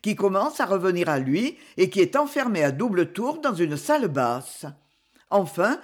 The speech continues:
on y porte aussi Chément, et, tandis que des soins empressés sont donnés à Saint-Marc toujours évanoui, Capestan revient à Chément étendu sur un lit. « Monsieur, dit-il,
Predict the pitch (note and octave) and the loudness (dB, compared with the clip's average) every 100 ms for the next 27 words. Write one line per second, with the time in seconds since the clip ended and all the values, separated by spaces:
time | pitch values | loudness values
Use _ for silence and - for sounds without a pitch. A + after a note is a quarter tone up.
0 | - F#3+ F#3 F3 D4 - B3 - D3 C#3 | -4 0 0 2 2 2 -4 -2 -2 0
1 | F#3 D3+ D3 A3+ F#4+ - _ _ A3+ D4 | 0 2 0 0 -4 -14 _ _ -2 -2
2 | D4+ A#3+ A#3+ A#3+ F#3 D3+ D#3 C4 D4 G3 | 0 0 0 0 0 0 0 2 0 0
3 | E3 G3 A#3 A#3 G3+ C#3+ C#3 F3 A3+ A3 | -4 -2 -2 -2 -4 -4 0 0 0 0
4 | G3 G3+ D#3+ E3+ G#3 - - A#3+ F#3+ G#3 | 0 -2 -4 -2 -2 -2 -6 -4 -4 -2
5 | D#3+ D3 C#3+ C#3 C#3+ A3 F4+ - - - | 0 2 2 2 0 0 -4 -10 -20 -20
6 | _ A#3 B3 D#4 - F3 D3 A#3+ A#3 G#3 | _ -2 0 -2 -2 -2 0 0 0 0
7 | D3+ D3 E3+ C#3 D3 A#3 D#4+ G#3 F#3 F#3+ | -2 -2 -2 0 0 0 -2 -2 0 0
8 | E3+ A#3 D4 D#4 A#3 D#3 C3+ C3+ C3+ C#3+ | 0 -2 -4 -2 0 0 0 0 -2 -8
9 | _ _ _ _ _ _ _ _ _ _ | _ _ _ _ _ _ _ _ _ _
10 | _ _ _ _ _ D#3+ G#3+ - A3+ D4+ | _ _ _ _ _ -2 -2 0 0 2
11 | E4 D#4 G3 D#3+ D3 | 2 2 4 2 2